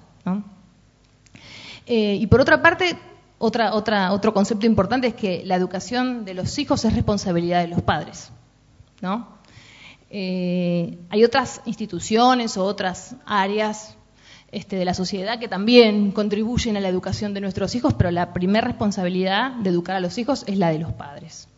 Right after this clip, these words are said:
o los que están a cargo de la crianza, ¿sí? Así que hay que hacerse cargo, ¿m? Eh,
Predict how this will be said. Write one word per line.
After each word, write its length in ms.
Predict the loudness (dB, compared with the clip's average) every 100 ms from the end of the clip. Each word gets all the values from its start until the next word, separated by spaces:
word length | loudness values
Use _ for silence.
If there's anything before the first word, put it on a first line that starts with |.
| _ _
o 100 | -4
los 140 | -4
que 60 | -8
están 180 | -8 -6
a 80 | -2
cargo 240 | -2 -2
de 80 | -4
la 100 | -6
crianza, 520 | -10 -12 -12 -16 -20 -20 -20 -20
¿sí? 260 | -12 -8 -8
Así 200 | -8 -10
que 220 | -4 -4 -6 -14 -16 -8
hay 100 | -6
que 80 | -6
hacerse 360 | -10 -10 -10
cargo, 440 | -6 -4 -2 -4 -4 -8 -14 -20 -10
¿m? 220 | -4 -4 -4 -10 -20 -20 -20 -20 -20 -20 -20 -20 -20 _ -20 -8
Eh, 640 | -6 -4 -6 -8 -8